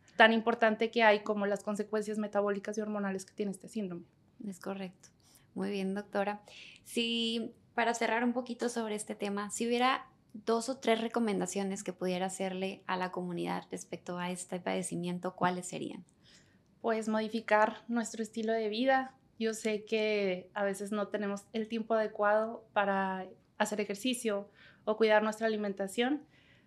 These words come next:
Speaker 1: pero es lo mejor que podemos hacer por nuestro cuerpo, por, por sus hijos, por, porque, pues, tus hijos te imitan.
Speaker 2: Ujú.
Speaker 1: Entonces, esa es una de las recomendaciones. Si algo a-, anda mal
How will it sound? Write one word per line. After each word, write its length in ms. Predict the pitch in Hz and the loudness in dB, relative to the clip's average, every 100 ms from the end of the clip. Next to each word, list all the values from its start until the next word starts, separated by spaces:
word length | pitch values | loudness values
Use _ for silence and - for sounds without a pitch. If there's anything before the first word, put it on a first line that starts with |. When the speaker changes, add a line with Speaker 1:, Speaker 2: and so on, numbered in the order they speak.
| _ | _
Speaker 1:
pero 200 | 233 226 | 2 4
es 80 | 220 | 4
lo 80 | 233 | 4
mejor 340 | 247 240 214 | 2 2 0
que 80 | 226 | -2
podemos 360 | - 226 208 214 | -2 0 0 -4
hacer 280 | 214 208 202 | -2 -2 -2
por 160 | 214 | -6
nuestro 400 | 214 208 - 196 | -4 -6 -6 -6
cuerpo, 680 | - 208 208 - 208 202 202 - | 0 0 0 -4 -4 -4 -10 -6
por, 640 | 220 208 202 196 185 190 - _ - - | -2 0 0 0 -2 -6 -12 _ -18 -4
por 260 | 214 202 | -2 -2
sus 300 | - - 196 | -6 -8 -4
hijos, 540 | 240 240 180 190 - - | -2 -4 -8 -8 -10 -4
por, 420 | 214 202 202 196 | 0 4 4 2
porque, 460 | - 196 202 190 190 | -4 -8 -6 -8 -8
pues, 160 | - 185 | -10 -10
tus 180 | 190 - | -10 -10
hijos 220 | 190 - | -8 -6
te 60 | 240 | -6
imitan. 340 | 190 220 - - - | -6 -8 -14 -20 -12
Speaker 2:
Ujú. 240 | 214 208 208 240 | -10 -8 -10 -8
Speaker 1:
Entonces, 1000 | - 233 226 220 208 220 220 214 214 - - - | 0 0 2 2 2 0 0 2 0 -4 -12 -4
esa 200 | 220 220 | -4 -2
es 80 | 233 | 2
una 220 | 233 240 | 4 4
de 40 | |
las 160 | 233 220 | 6 4
recomendaciones. 1000 | 208 202 202 196 196 214 240 254 247 - _ _ _ | 2 -4 -2 0 0 4 4 4 2 -4 _ _ _
Si 160 | - 240 | -4 4
algo 280 | 240 233 247 | 6 8 10
a-, 240 | 247 247 - | 10 10 8
anda 260 | 240 247 | 6 8
mal 400 | 247 226 220 254 | 8 8 6 6